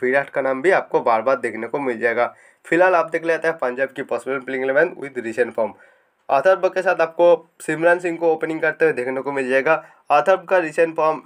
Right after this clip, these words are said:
देख सकते हो ठीक ठाक है, लेकिन पिछले मैच में डाक पर आउट, आउट हो गया था।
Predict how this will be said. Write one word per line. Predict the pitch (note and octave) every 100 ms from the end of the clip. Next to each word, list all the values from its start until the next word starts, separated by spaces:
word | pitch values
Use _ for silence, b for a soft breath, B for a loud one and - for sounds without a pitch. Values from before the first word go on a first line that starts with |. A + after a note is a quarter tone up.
| C3
देख | C3+
सकते | - D3+ -
हो | D#3+
ठीक | D#3 F#3 F3+
ठाक | G3+ F#3
है, | G3
लेकिन | E3+ E3+
पिछले | E3+ C3+ D3+
मैच | D3 C#3
में | C#3+
डाक | B2 B2 -
पर | D3
आउट, | C#3 C3+ C#3+ _
आउट | C3+ C3+
हो | C#3
गया | C3+ C#3+
था। | F#3